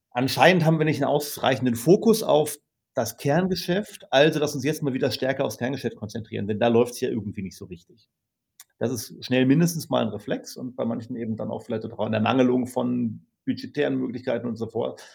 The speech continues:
dann wirklich dann 'ne, 'ne logische Konsequenz daraus, andere Dinge erst mal dann beiseite zu schieben und sich wieder verstärkt auf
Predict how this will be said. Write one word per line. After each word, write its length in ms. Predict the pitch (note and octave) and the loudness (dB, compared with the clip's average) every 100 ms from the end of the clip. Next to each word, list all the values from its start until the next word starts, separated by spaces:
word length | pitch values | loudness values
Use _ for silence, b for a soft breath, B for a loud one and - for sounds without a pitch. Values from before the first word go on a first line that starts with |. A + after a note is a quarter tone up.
| B - | B -2
dann 180 | A#2+ A2+ | 0 0
wirklich 180 | A2+ - | -2 -4
dann 160 | A#2 | -2
'ne, 300 | G#2+ A2 G#2+ | 0 2 0
'ne 140 | G2+ G#2 | 0 0
logische 360 | A2+ B2 B2+ | 0 -2 -6
Konsequenz 540 | A#2 A2 G#2 A#2+ D3 - | -4 -4 -2 -4 -4 -2
daraus, 600 | B2+ B2+ D3+ E3+ - _ _ _ _ | -2 0 -2 -4 -12 _ _ _ _
andere 280 | A#2 B2 A2 | -2 2 2
Dinge 260 | A#2+ A#2+ C3 | 4 2 2
erst 380 | C3+ D3+ - | -2 -2 -4
mal 220 | B2 A#2+ A#2+ | -4 -2 -2
dann 220 | A#2 A2+ | -2 0
beiseite 400 | A2 G#2+ C3+ E3 | 0 -2 -6 -8
zu 120 | D3+ | -14
schieben 380 | - E3 G3 A3+ | -12 -10 -8 -8
und 260 | A#2+ A#2+ A2+ | -8 -10 -10
sich 220 | A#2 - | -14 -12
wieder 180 | A#2+ A#2+ | -6 -6
verstärkt 640 | A#2 A2+ - B2 C3 - | -4 -6 0 2 2 0
auf 320 | B2 B2 A#2+ | 0 0 0